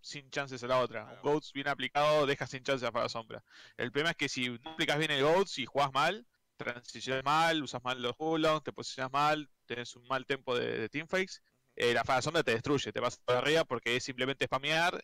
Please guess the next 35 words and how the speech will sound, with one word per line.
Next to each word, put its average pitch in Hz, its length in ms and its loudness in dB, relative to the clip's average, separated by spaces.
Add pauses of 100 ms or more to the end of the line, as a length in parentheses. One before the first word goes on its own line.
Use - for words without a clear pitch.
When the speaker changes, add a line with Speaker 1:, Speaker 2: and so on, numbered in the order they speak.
(120)
Speaker 1:
y 123 100 -10
cuando 123 280 0
ellos 131 120 0
encuentran 131 320 -2
la 123 140 2
apertura 151 680 0
te 123 120 2
entran 165 380 0 (100)
y - 80 -12
te 120 100 -4
Speaker 2:
Ujú. - 0 -
Speaker 1:
ganan. 131 260 -2 (220)
Speaker 2:
Claro. - 280 -20 (120)
Speaker 1:
Eh, 113 720 4 (460)
pero 139 160 2
bueno, 160 140 4
nosotros, 160 300 0
digamos, 156 300 2 (300)
estamos 135 200 -8
bien 151 160 -2
preparados, 135 640 4
o 113 120 -4
quiero 120 200 -2
saber, 127 320 0 (280)
quiero 123 160 -6
pensar 123 260 -4
que 113 80 -4
estamos 120 280 -2
bien 127 120 -4
preparados 131 420 2
para 120 120 -2
jugar 131 140 0
ese 127 100 -6
partido. 160 500 0 (140)
Speaker 2:
Ujú. - 80 -20